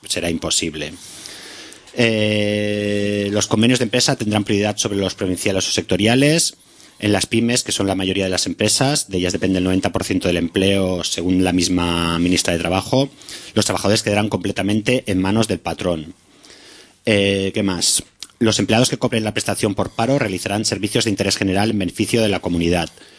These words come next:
mediante convenios de colaboración con las administraciones públicas. Es decir, se los util-, utilizará para cubrir servicios públicos que responderían al Estado con una persona contratada. Y las E T Ts actuarán como agencias de colocación,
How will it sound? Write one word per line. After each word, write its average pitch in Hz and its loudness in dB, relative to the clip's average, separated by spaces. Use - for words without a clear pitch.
mediante 90 2
convenios 101 2
de 120 -2
colaboración 98 0
con 113 0
las 92 0
administraciones 90 -2
públicas. 80 -6
Es 101 0
decir, 90 -2
se - 0
los - 2
util-, - -2
utilizará 98 0
para 107 0
cubrir 98 -2
servicios - -2
públicos 113 0
que 101 0
responderían 90 -2
al 87 -2
Estado 107 0
con 76 -6
una 90 0
persona 95 0
contratada. 85 -4
Y 117 2
las 98 4
E 117 4
T 127 2
Ts 135 2
actuarán 107 0
como 113 0
agencias 110 -2
de 117 0
colocación, 87 -4